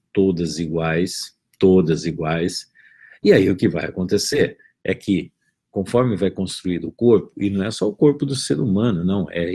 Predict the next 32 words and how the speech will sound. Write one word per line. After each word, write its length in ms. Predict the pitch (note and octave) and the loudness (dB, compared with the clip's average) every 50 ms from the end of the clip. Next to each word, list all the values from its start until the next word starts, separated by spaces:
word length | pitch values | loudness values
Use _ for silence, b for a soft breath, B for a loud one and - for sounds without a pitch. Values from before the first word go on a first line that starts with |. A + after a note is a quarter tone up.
| F#2+ F#2 F2 E2+ - - | -2 -2 -2 -2 -4 -6
é 60 | G2+ | -6
tudo 260 | - - D3 E3 A3 | -2 0 2 2 2
igual, 400 | B3 G#3 A2 F#2 F#2 F#2 D2 - | 2 2 2 2 2 2 2 0
é 80 | E2+ F#2+ | 0 0
do 140 | G#2 A#2+ B2+ | 0 0 0
sapo, 420 | - - - A#2 A#2 A2+ - - | -2 0 0 0 0 0 0 -2
é 40 | F2+ | -2
do 140 | D#2 G#2+ G#2 - _ | 0 -2 -4 -2 _
peixe, 400 | - A2+ G#2+ G#2+ G#2 - - - | 4 4 4 4 2 0 -4 -4
é 40 | D#2+ | -4
do 120 | D#2+ E2 | -4 -4
jacaré, 680 | E2 E2+ F2+ E2+ - - G2+ G2+ G2+ F#2+ G2 G2 G2 G2 | -2 -2 -2 -4 -4 -2 -2 0 2 4 4 4 4 4
é 80 | F2+ | 2
da 140 | D#2+ F2 F2 | 0 -2 -4
girafa, 680 | D#2+ - F#2+ G2 F2 F2 F2 F2+ F2+ - - - E2+ | -4 -2 -2 -2 0 0 0 -2 -2 -4 -6 -8 -8
da 100 | D#2 D#2+ | -6 -6
barata, 520 | D#2+ E2 F2 F2+ F2 E2+ E2+ E2+ E2+ E2+ E2+ | -6 -4 -4 -2 -2 -2 -2 -2 -2 -4 -4
é 20 | |
tudo 200 | - - A#2+ A3 | -4 -2 -2 0
a 20 | |
mesma 280 | B3+ C#4+ C#4 C4 A#3 D#3 | 0 0 2 2 2 2
coisa. 300 | - A2 E2+ D#2 - - B B B B B B B B B - | 4 2 2 2 0 -6 B B B B B B B B B -4
Então, 180 | G2+ - F3 | 2 2 2
o 40 | F#3+ | 4
que 60 | F#3 | 4
vai 100 | F#3+ F#3 | 4 2
acontecer? 560 | F#3 E3+ D3+ C3+ C3 A2 - - G2 D#2+ - _ _ _ B B B B B B _ - | 4 2 2 2 2 0 0 -2 -4 -4 -4 _ _ _ B B B B B B _ -2
Essa 300 | - C3+ C3+ C3 D3+ D3 | 0 0 2 2 0 -2
célula, 580 | C#3 - - G#2 F#2 F#2 F2+ F#2 G#2+ A#2+ B2+ - - | -2 -2 0 0 0 0 0 0 0 -2 -2 -2 0
que 80 | A2+ | 0
é 60 | G2 | 2
única, 640 | F2+ E2 E2 E2+ E2+ F2 F#2+ F#2+ - D#3 E3+ F#3+ | 2 0 -2 -2 -4 -4 -4 -2 -2 -2 -2 -2